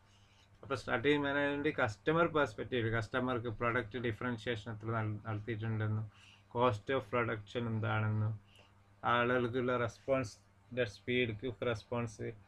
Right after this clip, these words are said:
ഈ ഇത്തരത്തിലുള്ള financial പെർഫോമൻസിന് പുറമെ മറ്റ് superior performance ആയിട്ടുള്ള, ഏഹ്, കസ്റ്റമേഴ്സിന് provide ചെയ്യുന്ന ബെനിഫിറ്റ് എന്തൊക്കെ,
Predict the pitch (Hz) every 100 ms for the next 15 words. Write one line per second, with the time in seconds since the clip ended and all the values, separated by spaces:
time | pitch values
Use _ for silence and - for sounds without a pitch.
0 | - - - - 135 143 147 - - -
1 | - 139 135 139 139 147 - 131 135 135
2 | 135 135 120 139 139 139 131 127 127 131
3 | 135 147 180 - - - - - 131 143
4 | 147 135 139 135 131 123 135 127 127 110
5 | 131 127 123 120 131 143 - - 127 123
6 | 123 117 117 - 127 - 131 123 127 117
7 | 120 120 120 117 117 113 113 110 110 123
8 | 117 113 104 123